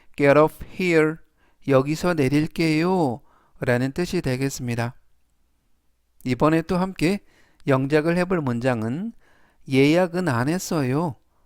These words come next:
라는 문장이 되겠고요. 우선 I got 이라는 표현으로 시작을 하시면 되겠습니다. 그리고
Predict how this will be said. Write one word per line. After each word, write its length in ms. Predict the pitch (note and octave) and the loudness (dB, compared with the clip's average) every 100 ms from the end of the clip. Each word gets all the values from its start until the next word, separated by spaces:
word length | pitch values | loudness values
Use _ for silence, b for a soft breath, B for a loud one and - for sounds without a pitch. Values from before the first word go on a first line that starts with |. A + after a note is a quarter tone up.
| _ - | _ -4
라는 280 | B2+ B2+ C#3 | -2 0 -2
문장이 460 | A#2+ A2+ C3+ D3+ | -4 -2 -2 -2
되겠고요. 600 | C#3 A#2 A2+ - F#3 F#3+ - _ _ _ _ | -2 -4 -4 -2 -2 -2 -8 _ _ _ _
우선 480 | - C#3 E3+ F3 F3 b b b b b - | -6 -2 0 0 -2 b b b b b -2
I 260 | C#3+ B2 | 0 0
got 440 | - G3 F#3+ D#3+ - _ - _ - | 0 0 2 0 -4 _ -20 _ -6
이라는 420 | B2+ B2 B2+ C#3+ | -2 0 -2 -4
표현으로 800 | - F#3 F#3 C#3+ A#2 B2 G#3+ B3+ b b - | -4 -2 0 0 0 0 -2 -4 b b -10
시작을 500 | - F#3+ F#3+ F3+ F3 | -2 0 2 0 0
하시면 400 | F3 F3+ G3 E3+ | -2 -4 -4 -2
되겠습니다. 840 | B2+ C#3 - B2+ A#2 A#2 D3+ G3+ _ _ _ _ _ _ | -2 -2 -6 -6 -4 0 0 -2 _ _ _ _ _ _
그리고 560 | A2+ A2 B2 E3+ G3+ | -4 0 2 2 0